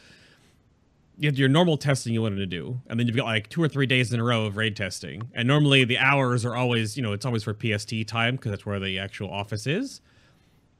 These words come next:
And then it's usually even bad for people that are at work or trying to get home from work or E U folks where it's super late at night or super early in the morning, which is great. They did a lot of testing. But yeah, eye levels, because they didn't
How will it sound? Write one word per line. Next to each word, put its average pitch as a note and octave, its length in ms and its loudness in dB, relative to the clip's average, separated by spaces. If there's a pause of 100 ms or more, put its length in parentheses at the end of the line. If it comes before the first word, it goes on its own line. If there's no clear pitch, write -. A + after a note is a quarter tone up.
And C3+ 120 2
then C3 100 4
it's A#2 100 -2
usually D3+ 200 -2
even D3+ 240 2
bad B2+ 420 4
for A2 260 -2
people G#2 220 -4
that G2+ 100 -2
are G2 100 -4
at G2 180 -6
work G3 440 2
or G#2 140 -4
trying G#2+ 280 -4
to F#2+ 60 -6
get C3 160 0
home D#3 180 0
from F#3 260 0
work F3+ 460 -2
or A2 360 0
E - 120 -6
U A2+ 280 2
folks D#3 300 0
where A#2+ 80 2
it's G#2 120 -4
super A2+ 240 -2
late A2 160 2
at G#2+ 80 -6
night D3 280 4
or A2 60 0
super A2 340 -6
early A2 120 0
in G2 80 -2
the G2+ 40 -6
morning, D#3 460 0 (960)
which F3 160 2
is D#3+ 120 0
great. G3 260 6
They A#2 80 0
did A#2+ 140 -2
a A#2+ 40 0
lot A#2+ 160 2
of G#2+ 80 -4
testing. G2 560 -4
But C#3 240 0
yeah, D3 260 2
eye D3+ 140 4
levels, F3+ 480 2
because C#3 400 -4
they A2+ 320 0 (1040)
didn't C#3+ 340 0